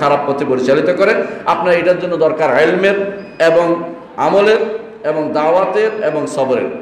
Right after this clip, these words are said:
এই চারটি জিনিস আপনার দরকার। এই জিহাদ আপনার লাগবেই লাগবে, এর থেকে পিছপা হওয়ার কোনো সুযোগ নেই, এর সাথে পিছপা হওয়ার কোনো সুযোগ নেই। এই জন্য এই জিহাদ আমাদের চালিয়ে যেতেই হবে। দ্বিতীয় জিহাদ হচ্ছে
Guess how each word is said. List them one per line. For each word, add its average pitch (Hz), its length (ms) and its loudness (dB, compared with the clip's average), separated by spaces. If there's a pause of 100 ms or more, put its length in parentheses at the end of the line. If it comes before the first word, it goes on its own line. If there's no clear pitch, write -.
(100)
এই 165 160 -4
চারটি 175 320 0
জিনিস 170 260 -2
আপনার 143 320 -2
দরকার। 170 520 0
এই 190 240 2
জিহাদ 160 400 0
আপনার 139 460 -2
লাগবেই 139 580 0
লাগবে, 160 440 2 (300)
এর 202 220 0
থেকে 202 220 0
পিছপা 170 380 -2
হওয়ার 147 200 2
কোনো 131 200 0
সুযোগ 127 280 -2
নেই, 104 160 -2 (340)
এর 175 120 0
সাথে 180 160 -2
পিছপা 165 240 0
হওয়ার - 140 6
কোনো 143 160 0
সুযোগ 143 320 -2
নেই। 101 120 -4 (320)
এই 180 100 2
জন্য 214 220 0
এই 190 320 4
জিহাদ 175 280 4
আমাদের 160 380 0
চালিয়ে 147 300 2
যেতেই 135 340 2
হবে। - 220 2 (1040)
দ্বিতীয় 233 480 2
জিহাদ 190 320 4
হচ্ছে 165 420 2